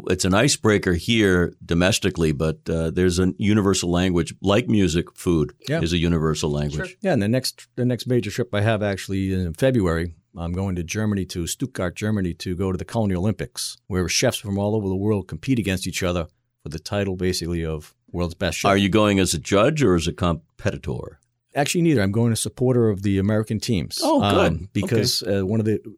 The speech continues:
Speaker 3: organizations I belong to, which is the Academy of Chefs, which is the Honor Society of Chefs, I'm currently the chairman, and we support the youth team that has been representing the United
Speaker 1: Oh,
Speaker 3: States.
Speaker 1: terrific.
Speaker 3: So our team will go over there. We have a, a youth team, a military team.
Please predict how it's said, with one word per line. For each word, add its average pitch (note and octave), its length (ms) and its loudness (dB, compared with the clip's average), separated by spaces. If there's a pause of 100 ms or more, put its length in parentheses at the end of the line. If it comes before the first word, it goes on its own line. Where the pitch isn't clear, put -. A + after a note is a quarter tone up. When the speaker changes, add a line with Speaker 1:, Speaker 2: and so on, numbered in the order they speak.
(100)
Speaker 3:
organizations G2 600 0
I F#2+ 60 0
belong A#2 420 -2
to, A2+ 200 0
which F#2+ 220 -4
is F2 120 -8
the F2+ 100 -6
Academy F2+ 420 -2
of D#2 80 -6
Chefs, - 400 -4
which - 160 -12
is D2+ 60 -14
the F2+ 120 -2
Honor A2 220 0
Society E2 420 -4
of D2 60 -14
Chefs, D#2 380 -6 (240)
I'm F2 120 -4
currently F#2 340 -4
the D#2 60 -6
chairman, F2 440 -2 (420)
and G2 80 -6
we G#2 80 0
support - 380 -6
the E2 80 -6
youth B2 260 0
team F2 340 -2 (520)
that F#2+ 240 -2
has F#2+ 120 -4
been F2+ 200 -4
representing F#2 480 -4
the F2 60 -2
United F2 260 0
Speaker 1:
Oh, D2+ 80 2
Speaker 3:
States. F2 420 -2 (300)
Speaker 1:
terrific. C#2+ 260 -8
Speaker 3:
So F2 120 -4
our G#2 120 0
team A#2 280 0
will G#2 100 0
go G#2+ 140 -2
over G#2 140 -2
there. G#2 140 0
We G2 140 -2
have F#2 180 -2
a, D#2 220 -6
a F#2+ 80 -4
youth B2+ 200 0
team, C3 220 0
a F#2 60 0
military A2 480 0
team. A#2 380 -2